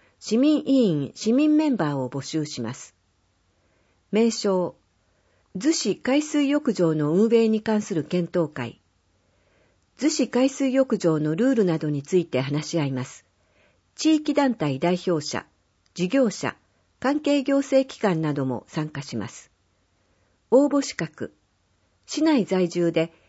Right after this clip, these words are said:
平日昼間の会議に出席でき、海水浴期間中の合同パトロールに参加できる人。募集人数、報酬など。募集人数、四人。多数抽選。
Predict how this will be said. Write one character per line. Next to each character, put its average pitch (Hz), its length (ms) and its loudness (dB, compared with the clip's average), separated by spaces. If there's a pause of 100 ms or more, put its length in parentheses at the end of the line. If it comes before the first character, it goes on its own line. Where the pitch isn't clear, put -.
(140)
平 302 200 4
日 285 300 -2
昼 247 240 2
間 302 120 2
の 294 100 0
会 277 240 0
議 175 100 -2
に 143 100 -4
出 139 200 -8
席 185 260 -4
で 170 120 -2
き、 - 260 -10 (380)
海 285 180 0
水 302 260 0
浴 277 280 -4
期 - 140 -18
間 254 200 0
中 233 260 0
の 208 280 0
合 277 220 6
同 285 180 0
パ 269 160 -4
ト 262 120 4
ロ 262 140 6
ー 214 40 2
ル 160 100 -2
に 135 100 -4
参 165 220 -4
加 160 120 -6
で 147 120 -6
き 151 120 -8
る 123 80 -8
人。 - 300 -16 (1200)
募 202 100 2
集 294 280 0
人 285 240 2
数、 131 400 -4
報 - 180 0
酬 233 320 0
な 180 140 -2
ど。 - 140 -10 (1040)
募 202 100 2
集 302 240 2
人 294 240 4
数、 143 380 -4 (220)
四 170 180 2
人。 190 300 0 (500)
多 196 100 -4
数 254 200 -4
抽 147 280 -4
選。 127 320 -10